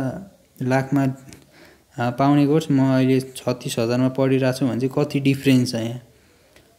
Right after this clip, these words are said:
म रेगुलरमा पढेको, तिमीहरूले full फी पढे पनि तिन लाखसम्म चाहिँ, तिन लाख पन्ध्र हजारसम्म पढ्न पाउँछ क्या। त्यो भनेको एउटा भास्ट डिफरेन्स छ क्या।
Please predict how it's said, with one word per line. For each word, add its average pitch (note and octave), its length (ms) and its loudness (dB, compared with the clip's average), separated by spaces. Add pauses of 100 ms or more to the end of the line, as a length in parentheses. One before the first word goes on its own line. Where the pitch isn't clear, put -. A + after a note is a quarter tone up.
(200)
म C#3 100 4
रेगुलरमा D3 560 4
पढेको, C#3 400 2
तिमीहरूले D#3+ 380 2
full D3+ 220 2
फी D#3 140 4
पढे D3 280 2
पनि D#3 200 2
तिन D#3 260 2
लाखसम्म C#3+ 540 0
चाहिँ, D#3+ 300 -2 (320)
तिन D#3 160 4
लाख C#3+ 160 4
पन्ध्र C#3+ 320 0
हजारसम्म B2+ 640 0
पढ्न C3 320 -2
पाउँछ A#2 340 -6
क्या। C3+ 220 -2 (440)
त्यो E3 160 4
भनेको D3 440 2
एउटा D#3+ 280 2
भास्ट C#3 440 0
डिफरेन्स C#3+ 500 2
छ - 40 -6
क्या। C3 320 -4